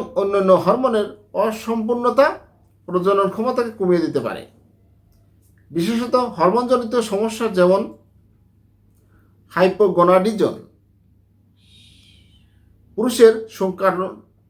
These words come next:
পুরুষের শুক্রাণুর উৎপাদন এবং গুণমানের উপর প্রভাব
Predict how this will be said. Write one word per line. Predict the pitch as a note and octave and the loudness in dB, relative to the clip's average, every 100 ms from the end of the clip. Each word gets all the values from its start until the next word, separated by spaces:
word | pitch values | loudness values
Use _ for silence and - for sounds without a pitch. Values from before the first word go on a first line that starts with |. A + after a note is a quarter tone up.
| _ _ _ - | _ _ _ -8
পুরুষের | E3 F#3 B3+ C4 | -2 -2 -2 -4
শুক্রাণুর | - E3+ F#3 F3 G#3 - - _ _ _ _ - | -6 -4 2 2 2 -4 -14 _ _ _ _ -14
উৎপাদন | D#3+ E3 F3 G#3 C4+ - | -10 -4 0 2 0 -2
এবং | F#3 F3+ E3+ - - _ _ _ C#3 | -2 0 0 -8 -16 _ _ _ -4
গুণমানের | E3+ A#3 A3+ - E3+ E3+ A#3+ A3 - - _ _ _ _ _ _ _ _ _ _ _ - | 0 0 -2 -8 -2 2 2 2 -2 -10 _ _ _ _ _ _ _ _ _ _ _ -6
উপর | F3 E3 D3+ - - | -2 2 2 0 -6
প্রভাব | E3 F3+ | -2 -2